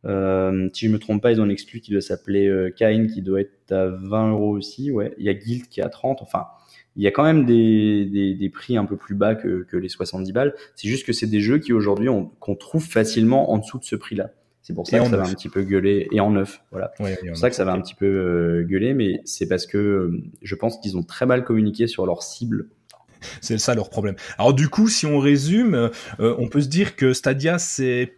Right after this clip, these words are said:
Speaker 2: plus cher, moins cher qu'une console de jeu ? Euh, on, on se positionne comment ? Et, et finalement, le, le, le plan de, le plan de, comment, financement de, de, de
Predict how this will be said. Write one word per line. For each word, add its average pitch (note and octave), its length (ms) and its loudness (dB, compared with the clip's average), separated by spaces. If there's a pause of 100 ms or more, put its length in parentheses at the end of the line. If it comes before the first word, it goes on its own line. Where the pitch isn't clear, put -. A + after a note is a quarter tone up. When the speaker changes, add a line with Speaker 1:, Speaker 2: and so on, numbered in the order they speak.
Speaker 2:
plus E3+ 280 -2
cher, - 840 -2
moins C#3 380 0
cher E3 320 -4
qu'une E3 120 2
console E3 300 -2
de E3 140 0
jeu ? G#3 220 -2 (320)
Euh, A2+ 140 0
on, A#2 140 -4
on C3 80 -2
se - 80 -4
positionne D3 400 0
comment ? C3 320 -2
Et, A2+ 60 -2
et G#2+ 380 -2 (180)
finalement, A#2 340 0
le, A#2+ 300 -2 (200)
le, - 140 -16
le A2+ 140 -4
plan B2+ 240 0
de, G#2+ 360 -4
le A2 180 -8
plan B2 260 -4
de, F#2+ 380 -8
comment, G2 380 -12
financement G2+ 540 -8
de, F#2+ 120 -12
de, F2+ 420 -18
de F2 160 -20